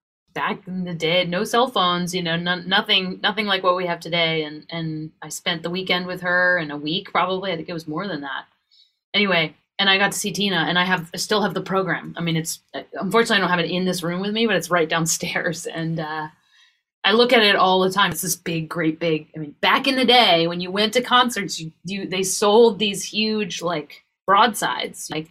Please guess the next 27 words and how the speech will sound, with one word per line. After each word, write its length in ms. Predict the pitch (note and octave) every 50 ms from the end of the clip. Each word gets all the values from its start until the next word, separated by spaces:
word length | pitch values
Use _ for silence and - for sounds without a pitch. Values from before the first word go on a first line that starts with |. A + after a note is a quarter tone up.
| -
with 140 | F#3 F#3+ F#3 _ _ _ _ _ _ _ _ _ _ - _ _ _ -
color 340 | - - G#3 G#3+ G#3+ G#3 G#3
pictures 760 | G#3 - A#3 A3 - - - G#3+ G#3 G3+ G3+ G3 G3+ G3 -
and 220 | - - - - - _ _ _ _ _ _ _ _ _ _ - -
essays 800 | F#3+ G#3+ - - G#3+ F3+ F#3+ F#3+ F#3+ F#3 F#3 F#3 F3+ F3+ F3 -
and 220 | - - - - D#3+ _ _ _ _ _ _ _ _ _ _ _ _ _ -
the 60 | F3
list 300 | F3+ G#3 A3 A3 A3 -
of 80 | A#3 F#3+
all 80 | F3+
the 80 | F3+ E3+
tour 400 | F3 - - G#3+ G#3 G#3 G3+ G3+
dates. 560 | G3+ G3 G3 G3 F#3+ F#3+ F#3+ F#3 - - -
And 240 | E3 C#3 C#3 - - _ -
it's 160 | G3+ - -
amazing. 520 | A3+ A3+ A3+ A#3+ D4+ E4+ D#4 F3+ D3+ -
When 200 | G3+ A#3 A#3+ A#3+
you 80 | A3+ A3+
look 200 | G#3+ C4 D#4+ D#4
at 60 | D4 G3+
it 140 | D#3+ D#3 D#3
now, 320 | E3+ G3 A#3+ - - -
holy 480 | - - - C#4+ D4 C4 F#3+ D#3 D3 -
smokes, 640 | - - - - - - A3+ B3+ A3+ - - - -
that 180 | F3+ - -
year, 440 | - E3+ F3+ G3 G#3+ B3 B3+ A3 - -
God, 360 | - - - F3 F#3+ - -